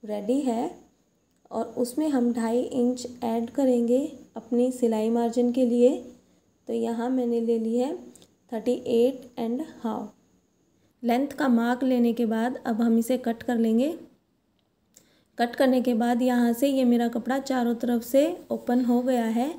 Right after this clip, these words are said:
और अब हम यहाँ पर अपनी बॉटम का मेजरमेंट करेंगे। बॉटम हमने ली है सिक्स इंच। मुझे अपनी टोटल बॉटम सेवन इंच रेडी करनी है। तो हम यहाँ पर एक inch minus करते हुए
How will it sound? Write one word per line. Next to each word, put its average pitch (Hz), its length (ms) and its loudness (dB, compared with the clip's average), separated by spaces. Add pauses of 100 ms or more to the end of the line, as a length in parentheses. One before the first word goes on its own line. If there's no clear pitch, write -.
(360)
और - 240 -6
अब 254 180 -2
हम 254 360 0 (260)
यहाँ 240 380 -2
पर 240 260 -2
अपनी 240 320 0 (360)
बॉटम 233 360 -2
का 254 160 -2
मेजरमेंट 226 600 0
करेंगे। 214 420 -4 (500)
बॉटम 240 380 2
हमने 254 300 0
ली 233 200 2
है 294 140 0
सिक्स 269 340 -4
इंच। 226 300 0 (160)
मुझे 240 300 2
अपनी 254 300 0
टोटल 254 480 -2 (240)
बॉटम 233 460 -2
सेवन 226 360 2
इंच 240 220 0
रेडी 220 280 0
करनी 233 340 4
है। 277 220 2 (720)
तो - 180 -6 (360)
हम 247 260 -2
यहाँ 247 320 0
पर 269 140 -2
एक 233 380 2
inch 269 300 0
minus 240 380 0
करते 240 300 -2
हुए 240 340 2